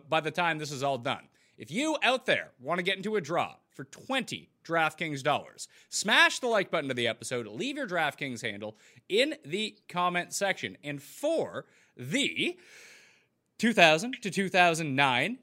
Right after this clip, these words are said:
give me your four one seeds. And then leave your DraftKings handle for the funniest movies of that decade, uh, and you'll be in that draw for twenty D K bucks. Also, if there's a movie that you think that we have missed that deserves consideration for the shortlist, and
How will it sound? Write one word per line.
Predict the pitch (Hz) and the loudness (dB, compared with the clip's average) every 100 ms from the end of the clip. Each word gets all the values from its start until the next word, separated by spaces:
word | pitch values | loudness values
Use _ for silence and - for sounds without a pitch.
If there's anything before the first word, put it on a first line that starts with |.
| - | -6
give | 294 | -2
me | 302 | 0
your | 285 | -2
four | - - 262 269 277 269 | -4 0 2 4 2 0
one | - 139 180 226 220 | -10 -2 2 4 4
seeds. | - 120 71 - - - - | 2 0 -6 -8 -6 -6 -8
And | 139 | -2
then | 147 151 | -2 -2
leave | 165 | -4
your | 147 | -2
DraftKings | 151 135 - 131 117 | 2 0 0 -2 0
handle | 131 123 180 - _ - | 0 0 -4 -10 _ -4
for | 147 131 | -2 0
the | 131 | -2
funniest | 120 - 151 147 135 | -2 2 2 2 -2
movies | 131 123 208 - | -4 -4 -6 -4
of | 120 110 101 | -2 0 6
that | 131 127 - | 6 6 0
decade, | 117 - 98 170 269 _ | -4 -2 -4 -4 -6 _
uh, | - 120 | 0 2
and | 117 | 0
you'll | 117 | -4
be | 127 | -4
in | 147 | -4
that | 175 | -4
draw | 240 226 | -4 -6
for | 107 117 | -8 -10
twenty | 135 127 | -8 -6
D | 123 139 | -6 -6
K | 160 147 | -4 -2
bucks. | 160 151 - | 0 -2 0
Also, | 202 277 214 214 | 2 2 4 2
if | 190 | 0
there's | 190 165 | -4 -4
a | 175 | -2
movie | 180 175 | -2 -2
that | 143 - | -6 -6
you | 233 | -6
think | 311 311 269 | -4 -4 -4
that | 214 | -2
we | 254 | 0
have | 262 | 0
missed | 233 240 254 - - _ _ | 0 2 2 2 -8 _ _
that | 135 131 - | -6 -4 -2
deserves | 131 151 247 285 - | -2 0 0 0 -6
consideration | 262 - 254 240 233 233 147 | -6 -2 0 2 0 0 -2
for | 110 196 240 | -4 -4 -4
the | 254 | -6
shortlist, | - 294 262 107 98 - | -2 -2 -2 -6 -12 -8
and | 120 | -8